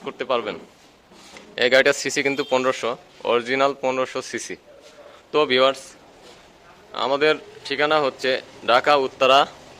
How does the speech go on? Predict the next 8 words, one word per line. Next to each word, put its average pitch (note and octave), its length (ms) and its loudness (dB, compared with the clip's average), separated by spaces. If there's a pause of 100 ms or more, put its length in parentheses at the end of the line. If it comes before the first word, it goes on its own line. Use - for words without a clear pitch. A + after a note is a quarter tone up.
(1400)
উত্তরা E3+ 300 6 (100)
উত্তর D#3 260 4 (240)
মেট্রো C3 280 0
রেল D3+ 120 2 (160)
স্টেশনের D3 420 -2 (560)
ঠিক C3 140 -2 (120)
পশ্চিম D3 300 -4 (120)
পাশে, A#2+ 260 0